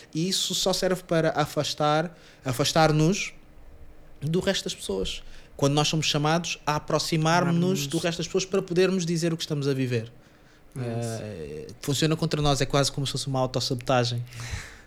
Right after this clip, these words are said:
Speaker 1: Eh, então nós precisamos sim mais de trazer mais oração e mais Bíblia, ahm, para, para a nossa vida e, e sermos intencionais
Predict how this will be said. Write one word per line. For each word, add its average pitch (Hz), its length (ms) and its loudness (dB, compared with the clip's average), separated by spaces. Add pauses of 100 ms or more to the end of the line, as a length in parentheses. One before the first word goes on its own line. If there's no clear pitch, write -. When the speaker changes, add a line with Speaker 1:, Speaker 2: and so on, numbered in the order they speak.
Speaker 1:
Eh, 107 200 -4
então 117 180 -2
nós 143 140 2
precisamos 160 420 2
sim 147 160 0
mais 127 300 0
de 113 180 -6
trazer 117 340 0
mais 117 280 0
oração 113 520 0 (460)
e 120 80 -4
mais 120 240 4
Bíblia, 120 760 2 (380)
ahm, 104 800 -4 (120)
para, 113 240 2
para 113 200 -2
a - 20 0
nossa 110 260 -4
vida 120 280 2
e, 131 760 0
e 117 40 -8
sermos 120 460 -4
intencionais 135 880 0